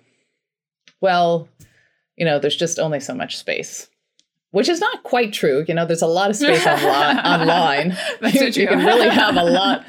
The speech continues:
Speaker 2: <laughs>
Speaker 1: But in terms of in the physical f-, newspaper, there's only so much space. And, um, I think they, they saw the point,
Speaker 2: Mm-hmm.
Speaker 1: you know,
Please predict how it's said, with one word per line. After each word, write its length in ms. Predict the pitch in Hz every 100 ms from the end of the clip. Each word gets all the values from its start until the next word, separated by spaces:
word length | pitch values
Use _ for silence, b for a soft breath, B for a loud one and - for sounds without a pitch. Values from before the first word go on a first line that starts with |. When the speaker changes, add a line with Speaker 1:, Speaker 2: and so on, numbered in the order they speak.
| 277
Speaker 2:
<laughs> 160 | 262 -
Speaker 1:
But 200 | 185 147
in 120 | 208
terms 300 | - 208 208
of 120 | 185
in 140 | 175 175
the 200 | 170 -
physical 480 | - - 196 190 175
f-, 260 | 170 - _
newspaper, 560 | 175 156 - 151 147 147
there's 180 | 143 147
only 220 | 175 175
so 120 | 175
much 240 | 147 147 -
space. 400 | 151 135 139 -
And, 540 | 143 135 139 135 - _ b b b b b -
um, 460 | 131 127 143 - - _ _ _ _ _ _ _ _ _ _ - _ _ _ _
I 80 | 214
think 220 | 247 233
they, 260 | 185 175 -
they 140 | 170 165
saw 260 | 165 156
the 80 | 147
point, 540 | - 156 127 - - - _ _ _ _ 208
Speaker 2:
Mm-hmm. 440 | 190 170 156 -
Speaker 1:
you 80 | 139
know, 200 | 123